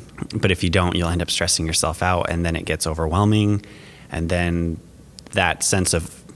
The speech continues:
being overwhelmed overpowers your ability to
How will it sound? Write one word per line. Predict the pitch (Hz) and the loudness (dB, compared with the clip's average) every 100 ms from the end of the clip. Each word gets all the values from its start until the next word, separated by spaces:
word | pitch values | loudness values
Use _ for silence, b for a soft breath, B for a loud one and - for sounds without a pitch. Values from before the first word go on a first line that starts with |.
| - 120 | -14 0
being | 98 92 | 2 2
overwhelmed | 92 95 95 98 95 90 87 101 | 2 2 2 2 2 0 0 -2
overpowers | 95 92 95 92 87 87 - - | 0 0 2 2 2 2 0 -2
your | 87 87 | 0 0
ability | 85 92 95 95 98 | 0 2 2 2 2
to | 95 - 98 95 95 95 95 | 0 -2 0 2 2 2 0